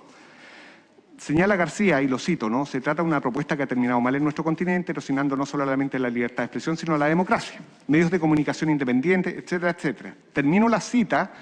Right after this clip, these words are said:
y al terminar la cita, digo, "Sin perjuicio de compartir su preocupación por la libertad de expresión y la democracia,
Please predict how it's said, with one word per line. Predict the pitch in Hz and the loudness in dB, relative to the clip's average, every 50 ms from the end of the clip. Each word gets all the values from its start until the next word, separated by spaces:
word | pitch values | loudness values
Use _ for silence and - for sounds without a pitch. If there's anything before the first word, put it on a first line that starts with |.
| - - - - - - - - | -20 -20 -18 -18 -18 -20 -12 -2
y | 131 | 0
al | 131 127 120 | 0 0 0
terminar | - 139 131 135 135 135 147 170 185 | 0 2 2 4 4 4 2 2 0
la | 208 214 196 | 0 0 -2
cita, | - - - 247 214 - 151 165 190 220 - - - - - _ _ - | -2 2 2 2 2 4 2 0 0 -2 -6 -16 -20 -20 -20 _ _ -8
digo, | - 165 202 165 117 101 85 - - - - - | 0 2 2 2 2 0 -4 -4 -8 -20 -20 -20
"Sin | - - - 240 247 | -10 0 2 2 2
perjuicio | - 247 214 - 220 196 208 | 2 0 -2 -2 -2 -2 -2
de | 190 180 | 0 0
compartir | 165 151 - 143 131 - - - 190 196 | -2 0 0 -2 -4 -4 -2 0 0 0
su | 185 - 180 | 0 -2 -4
preocupación | 151 151 139 117 123 120 120 - - - - - - | -2 -2 -4 -2 0 -2 -2 -2 0 0 2 2 2
por | - 131 | 2 0
la | 123 | 0
libertad | 123 123 123 120 - - 131 | 2 2 0 -2 -2 -2 -2
de | 131 127 | -2 -2
expresión | - 127 - - 131 | -4 -8 -4 -2 0
y | 127 | 0
la | 127 123 | 2 2
democracia, | 120 127 131 131 160 160 151 - - 165 160 | 2 2 0 0 0 -2 -2 -2 -4 -8 -8